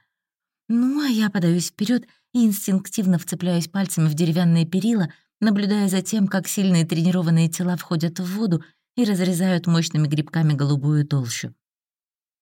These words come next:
Захватывает. До волнительной дрожи в коленях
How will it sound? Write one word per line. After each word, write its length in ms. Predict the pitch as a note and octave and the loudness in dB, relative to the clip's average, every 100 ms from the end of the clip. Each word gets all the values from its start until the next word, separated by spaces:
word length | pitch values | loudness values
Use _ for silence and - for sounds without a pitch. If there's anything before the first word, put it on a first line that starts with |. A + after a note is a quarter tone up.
| - | -8
Захватывает. 680 | G3+ - D3 C3 B2+ B2+ B2 _ _ _ _ _ - | -6 -4 -6 -6 -8 -14 -18 _ _ _ _ _ -4
До 160 | F#3 | 2
волнительной 640 | G3+ G3+ G3+ G3 F#3+ G3 G#3 | 2 4 2 0 2 4 4
дрожи 320 | G3 G#3 G3+ | 2 2 0
в 80 | - | -2
коленях 580 | A#3 A3 F3 C#3+ C3 | -2 2 4 4 2